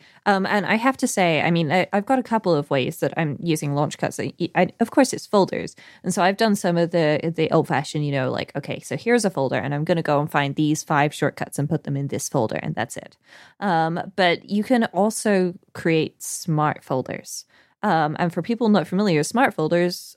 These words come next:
automatically update. They're, they're in Finder on, on Mac O S, um, and they just automatically update. Um, and you can say, "Okay, so I want, uh, s-," you know, obviously you could say specific shortcuts, but you can also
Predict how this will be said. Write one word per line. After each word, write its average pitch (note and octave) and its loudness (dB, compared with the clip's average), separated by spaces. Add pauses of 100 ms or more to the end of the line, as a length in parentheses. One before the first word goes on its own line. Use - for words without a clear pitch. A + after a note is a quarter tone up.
(140)
automatically F3 0
update. - -2
They're, D#3 2
they're D3+ -2
in D3 -2
Finder E3+ 0
on, D#3+ 2
on D#3+ 0
Mac D3+ 0
O E3 4
S, - -2
um, D#3 2
and E3+ 0
they F#3 2
just E3 0
automatically D#3+ -4
update. - -2 (540)
Um, E3 0
and D#3+ 0
you A3 2
can F#3+ 2
say, E3+ 2
"Okay, E3 0
so D#3 2
I E3 2
want, D#3 -2
uh, D3+ 2
s-," - -18 (200)
you F3 4
know, C3 0
obviously E3 0
you C3+ -4
could C#3+ -6
say D3 -2
specific - -2
shortcuts, C#3+ -2
but - -8
you - -4
can E3+ 0
also D#3+ 2